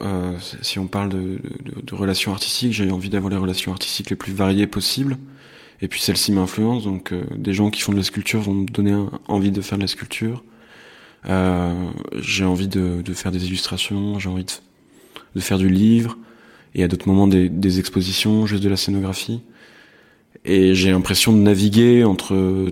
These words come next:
tous ces gens-là, mais qui sont pas forcément en, en clan d'ailleurs. Je pense que c'est, c'est, c'est assez mélangé en fait, on se rend compte. Et ça, ça fait, ça fait assez plaisir de, de constater ça.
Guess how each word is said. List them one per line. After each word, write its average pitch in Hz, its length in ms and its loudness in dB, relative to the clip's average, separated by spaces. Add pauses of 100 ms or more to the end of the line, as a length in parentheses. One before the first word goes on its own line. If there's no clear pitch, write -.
tous - 120 -12
ces - 180 0
gens-là, 107 280 2
mais 101 140 0
qui - 80 -4
sont 95 140 -4
pas 120 100 -4
forcément 101 600 0
en, 107 60 0
en 92 40 2
clan 110 300 0
d'ailleurs. 98 380 0 (320)
Je - 80 -12
pense 113 180 0
que 113 60 -4
c'est, 98 360 0 (1000)
c'est, - 280 0
c'est - 160 2
assez 92 240 4
mélangé 104 380 6
en 92 80 2
fait, 92 200 -6
on 92 60 -6
se - 80 -6
rend 92 100 -4
compte. 95 300 -6
Et - 60 -4
ça, - 160 -2
ça - 160 -4
fait, 92 340 -4 (400)
ça 113 120 -16
fait - 120 -8
assez - 180 -2
plaisir 101 360 -2
de, 98 160 -4
de 104 80 -6
constater 95 400 -8
ça. 131 220 -6